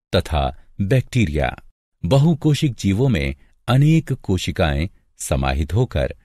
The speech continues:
विभिन्न कार्यों को संपन्न करने हेतु विभिन्न अंगों का निर्माण करती हैं। उदाहरण, कुछ फंजाई यानी कवक, पौधे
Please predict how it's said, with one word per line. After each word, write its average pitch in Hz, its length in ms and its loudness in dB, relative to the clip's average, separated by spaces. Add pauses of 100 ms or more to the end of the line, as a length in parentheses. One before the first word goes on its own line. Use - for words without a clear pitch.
(240)
विभिन्न 139 340 4
कार्यों 98 480 0
को 71 320 -4 (240)
संपन्न 151 640 2
करने 73 360 -2
हेतु 85 360 0 (500)
विभिन्न 80 420 0
अंगों 101 340 2
का 87 180 0
निर्माण 73 520 0
करती 82 380 -2
हैं। 67 260 -2 (880)
उदाहरण, 80 480 -2 (600)
कुछ 151 260 0
फंजाई 73 600 -2 (180)
यानी 69 320 -2
कवक, 85 440 -2 (580)
पौधे 73 400 0